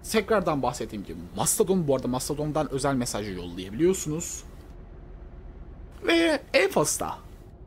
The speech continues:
Bunları kullanabilirsiniz. Eee, artık Facebook sayfasını kullanmıyorum. Bunu hani resmi bir biçimde duyurmuş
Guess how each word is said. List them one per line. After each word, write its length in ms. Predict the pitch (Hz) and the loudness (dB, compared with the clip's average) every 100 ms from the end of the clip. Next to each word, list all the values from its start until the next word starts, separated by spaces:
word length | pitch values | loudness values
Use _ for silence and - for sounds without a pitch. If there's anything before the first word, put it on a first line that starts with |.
| - - - - - | -18 -18 -18 -18 -2
Bunları 240 | 480 466 392 | 2 4 4
kullanabilirsiniz. 960 | 339 285 190 123 - 82 71 - - 165 | 4 4 4 4 0 -4 -6 -6 -6 -6
Eee, 400 | 156 151 151 151 156 - - - - - - - - - | -6 -6 -6 -8 -10 -14 -16 -18 -18 -18 -18 -18 -10 2
artık 280 | 240 - 196 | 2 2 2
Facebook 340 | 214 - 175 | 4 2 0
sayfasını 560 | 151 127 127 143 165 - | 0 0 -2 -2 -2 -4
kullanmıyorum. 580 | 123 110 87 69 71 - - - - - - - - - 196 | -4 -4 -4 -6 -14 -16 -18 -18 -20 -18 -18 -18 -18 -4 2
Bunu 320 | 180 170 156 - - | 2 2 -2 -8 -12
hani 120 | 156 101 - - - - | -12 -12 -14 -18 -18 -6
resmi 400 | 165 190 - 247 | 2 4 4 4
bir 60 | 202 | 4
biçimde 400 | 165 - 160 180 | 0 -2 -4 0
duyurmuş 440 | 143 127 127 139 | 2 2 0 -2